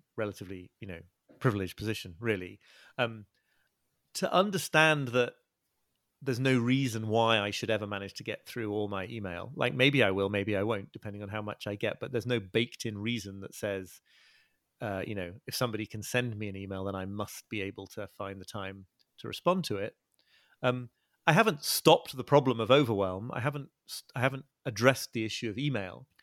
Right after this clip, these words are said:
uh, but, um, but I've freed myself up internally a little bit to make some choices,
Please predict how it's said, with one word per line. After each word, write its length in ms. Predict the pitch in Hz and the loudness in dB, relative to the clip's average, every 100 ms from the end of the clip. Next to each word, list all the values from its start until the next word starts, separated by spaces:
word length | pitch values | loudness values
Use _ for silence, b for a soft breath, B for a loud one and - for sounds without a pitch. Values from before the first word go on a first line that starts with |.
| b b b _ | b b b _
uh, 640 | 123 117 113 117 113 113 - - - _ | 4 6 6 6 4 2 -4 -12 -20 _
but, 360 | 127 117 - - - - _ | 6 6 2 -12 -14 -16 _
um, 640 | 131 120 117 120 117 113 113 - | 0 2 0 -4 -6 -8 -12 -4
but 140 | 135 | 4
I've 160 | 131 127 | 6 6
freed 640 | - - - - - 180 | 2 -14 -16 -16 -2 2
myself 340 | 143 127 139 131 | 4 4 4 2
up 140 | 123 | -2
internally 560 | 123 - 269 110 101 - | -4 -2 -2 -2 -6 -6
a 40 | |
little 180 | 110 98 | -6 -6
bit 260 | 92 101 - | -8 -10 -8
to 80 | 120 | -6
make 200 | 113 - | -6 -6
some 140 | 113 | -8
choices, 500 | - 202 - - - | 0 2 2 -6 -10